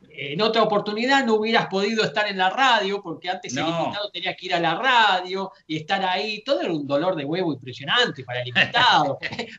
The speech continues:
Speaker 1: realmente, vos calculás, vos vivís en la provincia, ¿y dónde queda? Este, che, queda en Callao y Tucumán. "Uy, yo, ah, bueno, está bien, voy porque, viste, voy". Pero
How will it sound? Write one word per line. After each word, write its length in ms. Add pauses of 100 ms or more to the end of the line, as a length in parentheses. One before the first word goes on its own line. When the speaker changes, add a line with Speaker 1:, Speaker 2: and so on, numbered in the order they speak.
Speaker 1:
realmente, 600 (220)
vos 180
calculás, 440
vos 260
vivís 300
en 100
la 100
provincia, 640 (220)
¿y 160
dónde 320
queda? 200
Este, 280
che, 240
queda 300
en 80
Callao 500
y 100
Tucumán. 420
"Uy, 300
yo, 60 (160)
ah, 140
bueno, 240
está 180
bien, 240
voy 260
porque, 240
viste, 220
voy". 160 (320)
Pero 360